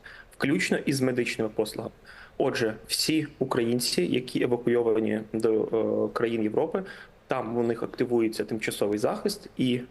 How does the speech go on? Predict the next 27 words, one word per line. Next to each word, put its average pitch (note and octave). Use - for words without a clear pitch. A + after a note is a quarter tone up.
в C3
межах B2
тимчасового A2
захисту, C#3
е, A#2
ком-, A#2+
м, A#2
там, A#2
страхові C#3
компанії A#2+
чи A2
національні B2+
страховики, B2
національні, B2
е, A2+
м, A2+
ко-, A#2
ко-, A2+
компанії, B2
там, A#2
медичні A#2
трасти, B2
фонди, B2
вони C#3
покривають A#2+
лікування, D3
е, A2+